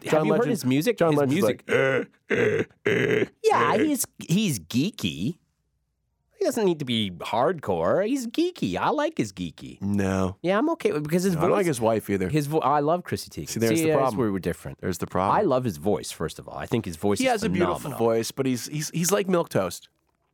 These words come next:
Speaker 1: Okay.
Speaker 2: I'm trying to think of, you know, the, and it's not about color. I'm just trying to think of, of the equivalent. There's just certain entertainers that they're just, they're just, there's just nothing there.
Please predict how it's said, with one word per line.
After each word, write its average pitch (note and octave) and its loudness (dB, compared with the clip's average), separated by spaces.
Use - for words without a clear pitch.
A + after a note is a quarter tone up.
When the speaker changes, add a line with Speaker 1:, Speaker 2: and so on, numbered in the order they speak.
Speaker 1:
Okay. E3+ -4
Speaker 2:
I'm A2+ -6
trying D#3+ 2
to D#3+ -6
think E3 0
of, C#3 0
you C#3+ 0
know, A#2+ 4
the, G#2+ 0
and A#2+ -8
it's A2+ -2
not C3 2
about G#2+ 0
color. G#2 0
I'm G2+ -2
just G#2+ -8
trying B2 0
to A2+ -2
think - -4
of, G2 -2
of F#2+ -2
the G#2 0
equivalent. G2 -4
There's D3+ -2
just G3+ -2
certain G#3 2
entertainers D3+ 0
that F#2 -4
they're G2+ -2
just, G2+ -8
they're G#2 0
just, - -6
there's G2+ -4
just G2+ -8
nothing G2+ -4
there. C3 -6